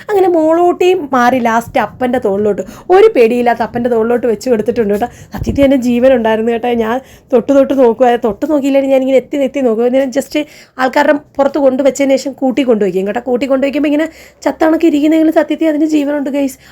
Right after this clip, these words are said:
അതെന്താ ഇങ്ങനെ ചത്ത കണക്കിരിക്കുന്നതെന്ന് ഞാൻ ഇച്ചായനോട് ചോദിച്ചു. അനങ്ങുന്നേ ഇല്ല. സാധാരണ പാമ്പൊക്കെ ഇങ്ങനെ ചുമ്മാ അനങ്ങിക്കൊണ്ടിരിക്കും.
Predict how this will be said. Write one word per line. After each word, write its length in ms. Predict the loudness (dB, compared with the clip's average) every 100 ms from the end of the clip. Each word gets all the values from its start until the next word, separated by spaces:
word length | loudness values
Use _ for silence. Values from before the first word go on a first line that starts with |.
| 0
അതെന്താ 260 | 2 4
ഇങ്ങനെ 200 | 0 -2
ചത്ത 320 | -2 -6 -4 -2
കണക്കിരിക്കുന്നതെന്ന് 640 | -2 -2 -4 -2 0 0
ഞാൻ 140 | 0
ഇച്ചായനോട് 380 | 0 0 0 0
ചോദിച്ചു. 260 | -2 -2 -4
അനങ്ങുന്നേ 460 | -4 -4 -4 -2
ഇല്ല. 140 | -2 -2
സാധാരണ 360 | -2 -2 -2
പാമ്പൊക്കെ 340 | -2 -2 -4 -4
ഇങ്ങനെ 260 | -4 -4 -8 -18 -20 -6
ചുമ്മാ 380 | 0 2 4 4
അനങ്ങിക്കൊണ്ടിരിക്കും. 760 | 4 2 0 0 -2 -6 -10